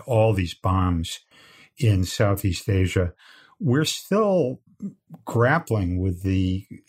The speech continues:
after effects of it all. And it, it sounds like we're kind of uncertain about what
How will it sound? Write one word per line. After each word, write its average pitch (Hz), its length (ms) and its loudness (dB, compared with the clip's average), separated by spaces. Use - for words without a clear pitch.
after 123 300 0
effects 95 460 -2
of 90 100 0
it 92 80 0
all. 104 340 0
And 113 120 2
it, - 180 -6
it 143 120 0
sounds 220 340 -4
like 190 180 -2
we're 156 140 0
kind 156 280 0
of 127 80 -2
uncertain 120 960 0
about 104 520 2
what 113 920 -2